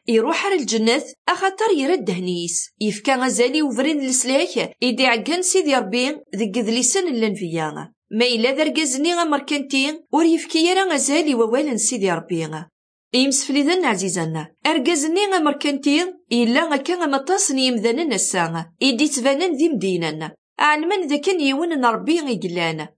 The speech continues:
علمن ذا غن السلسين يذليسن اللنبيا. لا معنى ثدون ذي قفريد نسن رجيهنما.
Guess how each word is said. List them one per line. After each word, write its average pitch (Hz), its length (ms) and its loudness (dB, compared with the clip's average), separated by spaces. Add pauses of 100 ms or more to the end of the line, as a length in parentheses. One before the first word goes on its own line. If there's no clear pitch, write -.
(140)
علمن 262 500 0
ذا 233 120 2
غن 240 400 -2 (160)
السلسين 330 720 0
يذليسن 294 640 0
اللنبيا. 175 800 -2 (300)
لا 302 140 2
معنى 330 260 2 (140)
ثدون 311 260 2
ذي 269 120 -2
قفريد 233 380 2
نسن 311 400 0
رجيهنما. 185 920 -2